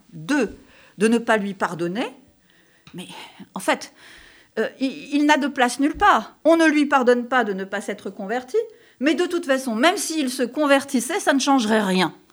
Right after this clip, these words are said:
C'est dans son sang. Même Erasme dit, euh, si, euh,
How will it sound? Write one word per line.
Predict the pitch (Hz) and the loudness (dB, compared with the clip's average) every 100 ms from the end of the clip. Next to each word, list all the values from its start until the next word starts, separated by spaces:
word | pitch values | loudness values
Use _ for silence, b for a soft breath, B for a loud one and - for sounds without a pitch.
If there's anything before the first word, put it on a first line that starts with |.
| b - | b -4
C'est | 226 | 0
dans | 196 254 | 2 2
son | 247 226 | 0 -4
sang. | - - 214 - b b b | -4 -4 -4 -6 b b b
Même | 208 240 | -2 0
Erasme | 233 226 320 320 196 | 2 2 2 0 -6
dit, | 180 233 320 247 | -4 -4 -2 0
euh, | 180 196 B B | -2 -6 B B
si, | - 269 269 240 | -6 -2 2 2
euh, | 175 | 2